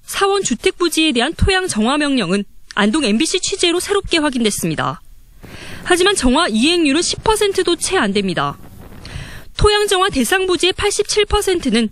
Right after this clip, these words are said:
제련소 주변 마을입니다. 석포 초중학교 운동장은 오염 토사를 외부로 반출해 정화하는 작업이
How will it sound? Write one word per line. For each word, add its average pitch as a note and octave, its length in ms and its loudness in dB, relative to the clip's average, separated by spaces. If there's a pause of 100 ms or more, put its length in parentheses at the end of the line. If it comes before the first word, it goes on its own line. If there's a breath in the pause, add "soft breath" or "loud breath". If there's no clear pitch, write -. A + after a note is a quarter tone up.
(160)
제련소 D4+ 540 2
주변 C#4 340 2
마을입니다. E3+ 680 0 (680 soft breath)
석포 G#4 400 2
초중학교 F#4 680 0
운동장은 B3 600 0 (240)
오염 F4 320 0
토사를 F4+ 400 0
외부로 D4 380 0
반출해 D#4+ 580 -2
정화하는 C#4+ 500 0
작업이 F#3+ 400 -2